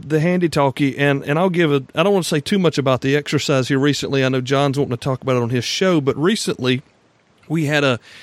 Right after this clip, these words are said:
the big Grid X exercise here in town, and we had thirty-one hams participate. We manned thirteen different stations. It was just a great success.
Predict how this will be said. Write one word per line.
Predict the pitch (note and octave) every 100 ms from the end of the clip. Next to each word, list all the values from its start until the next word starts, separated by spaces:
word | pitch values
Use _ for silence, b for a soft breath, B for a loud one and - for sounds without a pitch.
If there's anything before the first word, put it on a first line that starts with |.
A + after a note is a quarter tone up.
| B
the | -
big | C#3+ C3+ C#3 D#3+ D3+
Grid | C3+ E3+ E3+
X | D#3+ D#3+
exercise | D3+ C#3 C#3+ B2 C3+ A#2+
here | C#3
in | C3+
town, | A#2 C#3 C3+
and | A#2 A2 B B
we | -
had | C3+
thirty-one | - E3 D#3+ D#3+ D#3 D#3
hams | D3+ D3 D3
participate. | - C3+ D3+ - B2+ C3+ C3
We | C3+
manned | C3 C3 B2+ B2
thirteen | D3+ D3+ - D3+
different | C#3+ C#3 D3
stations. | - C3 B2+ B2+ B2
It |
was | B2+ A#2
just | C3
a | -
great | B2 C#3 D#3 C3
success. | - - - C3 A2+ -